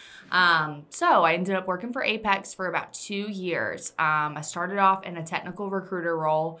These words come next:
um, recruiting on technical positions for various companies,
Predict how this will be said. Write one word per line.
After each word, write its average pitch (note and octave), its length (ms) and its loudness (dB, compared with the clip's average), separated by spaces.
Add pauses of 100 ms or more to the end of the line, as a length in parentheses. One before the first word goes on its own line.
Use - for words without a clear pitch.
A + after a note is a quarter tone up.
(360)
um, D3+ 440 0
recruiting E3 640 -4
on D#3 400 -2
technical E3+ 460 -8
positions E3 640 -4
for D3+ 160 -8
various D3+ 480 -6
companies, D#3 960 -8